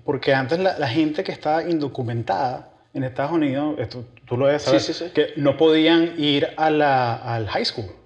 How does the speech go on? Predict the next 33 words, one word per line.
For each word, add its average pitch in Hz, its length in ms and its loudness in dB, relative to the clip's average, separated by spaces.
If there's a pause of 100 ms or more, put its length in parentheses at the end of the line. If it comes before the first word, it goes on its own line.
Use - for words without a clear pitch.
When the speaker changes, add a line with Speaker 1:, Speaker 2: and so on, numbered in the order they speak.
(140)
Speaker 1:
a 120 80 -6
la 113 120 -2
secundaria. 123 560 -4 (440)
Speaker 2:
Ah, 135 140 -4
no 123 100 -4
sabía. 127 440 0 (120)
Speaker 1:
Para 143 160 4
registrarte 139 540 0
en, 202 260 -2
en 156 120 2
un 165 120 4
high 147 220 -2
school 294 340 -4 (120)
Speaker 2:
Tenías - 20 -8
Speaker 1:
necesitabas 143 400 2
un 170 60 6
Speaker 2:
que 170 60 8
Speaker 1:
número 180 200 8
Speaker 2:
ten- 170 80 8
Speaker 1:
de 151 60 4
seguro 135 260 0
social. 131 340 0 (220)
Speaker 2:
Wow, 120 440 -2
ok. 110 100 -10 (340)
Speaker 1:
Fue 139 360 4
Reagan 170 440 4
que 151 260 2
quitó 170 360 0
ese - 160 0
requerimiento 156 680 -2 (240)
a 135 120 4
nivel 123 280 0
federal. 120 500 -4